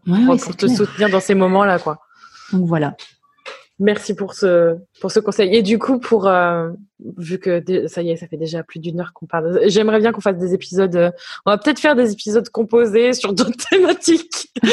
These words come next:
Speaker 2: pour que ce soit plus, plus, euh, plus, plus possible pour écouter. Mais à chaque fois, ça, j'ai tellement envie de parler des heures, mais
Speaker 1: <laughs>
Speaker 2: c'est compliqué. Euh, j'aimerais quand même que, que tu nous dises, est-ce que t'as un conseil ou,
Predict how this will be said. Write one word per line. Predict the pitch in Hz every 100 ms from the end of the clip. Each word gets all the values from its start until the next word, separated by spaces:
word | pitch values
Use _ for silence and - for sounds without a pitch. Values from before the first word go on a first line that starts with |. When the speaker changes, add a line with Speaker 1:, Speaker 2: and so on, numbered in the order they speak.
| 233 - 214
Speaker 2:
pour | 269
que | 262
ce | 277 269
soit | 302 294 254
plus, | 233 226 202 -
plus, | - 233
euh, | 208 185 175 175 170 -
plus, | 196 - _
plus | - 214 -
possible | 214 214 196
pour | 190
écouter. | 180 196 196 254
Mais | 190 165 - -
à |
chaque | 170 180
fois, | - 208
ça, | 180 - _ 170
j'ai | 165
tellement | 196 202
envie | 196
de |
parler | - 185 185
des | 185
heures, | 185 180
mais | 165 160 170 180 180 175
Speaker 1:
<laughs> | 185 - - _ -
Speaker 2:
c'est | 208
compliqué. | - 175 180 - - - _ - - - -
Euh, | 208 190 185 185 -
j'aimerais | 190 208 220 269
quand | 294 339
même | 214 247 294
que, | - 208 185 180 175 175 175 214 _ _ - _ _ -
que | 220 202 -
tu | - 208 202 202 190 190 185 180 180
nous | 180 190
dises, | 175 170 214 294 277 220 -
est-ce | 208
que | -
t'as | 330 262 214 202 196
un | 190 -
conseil | - 254 247 - 254 269 233
ou, | 202 180